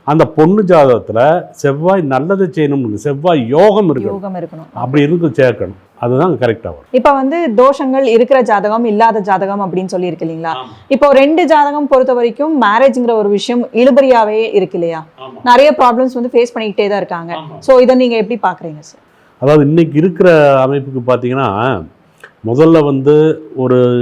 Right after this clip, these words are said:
Speaker 1: இருபது வருஷம், இருபத்தஞ்சு வருஷத்துக்கு முன்னாடிலாம் பாத்தீங்கன்னா, பெண்கள் படிச்சிருந்தா கூட வேலைக்கு போறதுன்றது இல்லாம இருந்துச்சு. இன்னைக்கு வந்து பெண்களும் வேலைக்கு போறதுனால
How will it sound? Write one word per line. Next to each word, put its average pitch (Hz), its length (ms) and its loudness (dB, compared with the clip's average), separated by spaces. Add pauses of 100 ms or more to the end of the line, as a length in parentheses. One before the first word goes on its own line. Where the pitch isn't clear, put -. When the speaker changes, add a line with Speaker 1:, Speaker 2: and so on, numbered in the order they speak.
(160)
Speaker 1:
இருபது 139 400 2
வருஷம், 139 300 0
இருபத்தஞ்சு 127 400 0
வருஷத்துக்கு 120 380 -6
முன்னாடிலாம் 120 380 -2
பாத்தீங்கன்னா, 113 720 0
பெண்கள் 147 400 0
படிச்சிருந்தா 135 560 0
கூட 123 460 0 (300)
வேலைக்கு 151 460 2 (120)
போறதுன்றது 139 880 0
இல்லாம 127 380 0
இருந்துச்சு. 98 400 -8 (500)
இன்னைக்கு 156 240 2
வந்து 170 160 2
பெண்களும் 175 540 0
வேலைக்கு 143 360 2 (120)
போறதுனால 117 640 -2